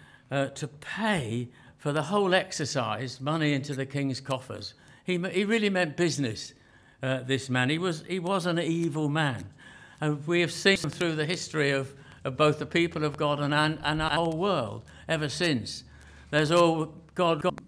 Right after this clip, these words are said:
as it were, raises up an enemy, only, of course,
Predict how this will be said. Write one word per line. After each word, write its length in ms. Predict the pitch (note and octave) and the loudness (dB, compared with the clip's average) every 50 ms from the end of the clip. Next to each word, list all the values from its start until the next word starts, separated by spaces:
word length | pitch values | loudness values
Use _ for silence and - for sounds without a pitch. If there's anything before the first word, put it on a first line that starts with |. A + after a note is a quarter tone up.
| - - | -8 -4
as 200 | D3 D3 D3 C#3+ | -2 -2 0 -2
it 120 | D3 C#3+ | -2 0
were, 200 | D3+ D#3+ D#3+ D#3 | 0 2 2 2
raises 600 | D3+ D#3+ E3+ E3 E3 E3+ E3 D3 C#3 D#3 C#3+ C3 | 2 4 6 6 6 6 6 4 2 0 0 0
up 320 | C3+ B2+ A#2 - - - - - - - - - - - - - - - - | 0 0 -2 -4 -10 -18 -20 -20 -20 -20 -20 -20 -20 -20 -20 -20 -20 -10 -4
an 160 | - C#3 C#3 | 0 2 4
enemy, 560 | C#3 C#3+ C#3 C3 B2 A2+ A2+ A2 G#2+ G2+ F2 - - - - _ _ - - - | 6 6 4 4 4 0 -2 -4 -6 -10 -12 -16 -20 -20 -20 _ _ -16 -4 2
only, 500 | C#3 D3 D3+ C#3+ C3+ C3 B2+ B2+ B2+ B2 - - - - | 4 6 6 6 6 4 2 0 -2 -6 -12 -18 -20 -20
of 240 | C#3+ - - - - | -20 -20 -16 -10 -6
course, 340 | B2 B2 B2 A#2 - - | -4 -4 -4 -6 -8 -12